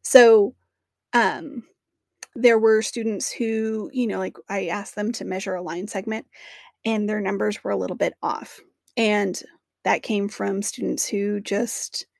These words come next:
you know, didn't put the ruler all the way at the end. And I could, you know, just tell those students, "Hey, remember to put the ruler all the way at the end and start at this mark," and that would fix that problem.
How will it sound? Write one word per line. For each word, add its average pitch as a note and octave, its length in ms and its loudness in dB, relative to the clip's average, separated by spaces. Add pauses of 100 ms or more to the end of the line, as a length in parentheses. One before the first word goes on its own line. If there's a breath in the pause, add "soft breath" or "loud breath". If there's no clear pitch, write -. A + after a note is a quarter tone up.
(100)
you A#3 120 2
know, G#3+ 120 2
didn't G#3+ 260 2
put A3 120 -6
the G#3 100 -4
ruler B3+ 360 6
all G#3+ 120 0
the G#3+ 100 -2
way G3+ 160 2
at G3+ 100 -4
the - 140 -10
end. - 380 -8 (840 soft breath)
And A3 480 0
I G#3 100 -4
could, - 240 -8 (120)
you G3+ 120 2
know, G3+ 180 -4
just G3+ 240 -6
tell G#3+ 160 -2
those G#3 160 0
students, - 320 -4
"Hey, B3+ 180 4
remember G#3 380 4
to A3 100 2
put A#3+ 140 -2
the A3 100 -2
ruler A#3 520 6 (200)
all A3 140 4
the A#3 80 6
way A3+ 160 4
at A3+ 100 -6
the - 140 -6
end B3+ 300 0
and F#3 180 -6
start G#3+ 220 -6
at G#3+ 100 -10
this G#3+ 180 -6
mark," A#3+ 440 -2
and A3 220 -6 (680 loud breath)
that F3+ 140 2
would G#3 180 -2 (140)
fix - 240 -6
that - 180 2
problem. - 480 -4